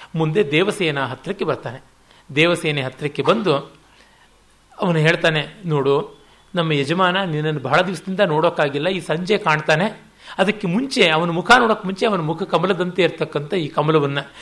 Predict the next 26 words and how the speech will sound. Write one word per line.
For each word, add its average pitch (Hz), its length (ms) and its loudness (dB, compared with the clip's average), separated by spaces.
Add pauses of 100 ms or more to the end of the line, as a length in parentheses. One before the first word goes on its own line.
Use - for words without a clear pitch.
(140)
ನಿನಗೆ 147 200 -4
ಕೊಟ್ಟಿದ್ದಾನೆ" 147 960 -2
ಅಂತ 170 200 -6
ಹೇಳ್ಬಿಟ್ಟಿದ್ದನುವೆ 160 1000 -2 (300)
ಹೇಳ್ತಾನೆ, 170 460 2
"ಅಕಸ್ಮಾತ್ 175 580 0
ಏನಾದರೂ 165 640 0 (440)
ನಮ್ಮ 156 140 0
ಯಜಮಾನ 170 420 0
ಸ್ವಲ್ಪ 151 280 -4
ಎಳೆ 156 320 6
ನಿಂಬೆ 185 280 2
ತನದಿಂದ 160 440 -2
ಏನಾದರೂ 156 680 0 (280)
ನಿನ್ನ 156 160 0
ಜೊತೆಗೆ 151 300 0
ಒರಟಾಗಿ 156 380 4
ನಡ್ಕೊಂಡಿದ್ರೆ, 156 920 -2 (100)
ಕೇನೇದಂ 156 640 0
ಬಾಲಪಕ್ವೇ 165 720 4
ಮನಸಿಜ 156 380 -2
ಕದನಂ 147 420 -2
ಕರ್ತುಂ 156 360 -6
ಅಭ್ಯಾಸ್ಯತಾಸಿ", 156 960 -4 (400)
ಅದನ್ನೆಲ್ಲ 147 500 2
ಬಿಟ್ಟುಬಿಡು 151 480 -2